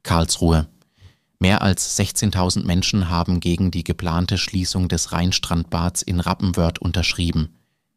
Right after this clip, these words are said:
Der Förderverein übergab die Unterschriften an die Stadt, die nun ein Bürgerbegehren prüft. Im Dezember entscheidet der Gemeinderat, ob das Bad für zwei Jahre geschlossen wird, um Kosten zu sparen.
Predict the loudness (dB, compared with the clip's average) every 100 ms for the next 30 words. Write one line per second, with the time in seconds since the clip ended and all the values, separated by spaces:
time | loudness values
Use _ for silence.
0 | _ -2 0 0 0 0 0 0 0 2
1 | 2 2 2 0 0 -2 -2 -2 0 0
2 | 0 -2 -2 -2 -2 -2 -2 -2 -2 -4
3 | -6 -2 0 2 2 2 0 2 2 4
4 | 2 0 0 2 0 0 0 0 -4 -14
5 | -18 -20 -20 _ _ -2 0 2 2 -2
6 | 0 2 2 2 0 0 0 0 0 0
7 | 2 2 2 2 0 -2 -8 -4 -4 -4
8 | -2 -2 -2 -2 -4 -2 0 0 2 0
9 | 0 -2 0 0 0 2 2 0 -6 -20
10 | -12 -2 0 2 2 0 0 -2 -2 -2
11 | 0 0 0 -2